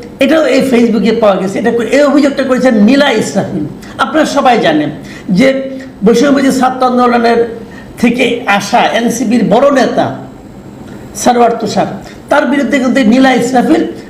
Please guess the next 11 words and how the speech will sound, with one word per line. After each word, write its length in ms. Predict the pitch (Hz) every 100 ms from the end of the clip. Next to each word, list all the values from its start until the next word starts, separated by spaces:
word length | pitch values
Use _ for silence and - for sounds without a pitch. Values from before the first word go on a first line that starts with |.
| -
অভিযোগ 400 | - 285 262 247
করেছে 260 | 185 139 - - - - - - - - - - -
যে 160 | 202 233
সে 180 | - 262
তাকে 420 | 254 220 294 302 - - - - 139
যৌন 400 | 277 302 302 311
হেনস্থা 520 | 208 233 277 - 294
করার 220 | 247 240 -
চেষ্টা 280 | 202 - 196
করেছে, 440 | 180 143 - 240 233 - - -
নানাভাবে 680 | 208 240 240 226 240 240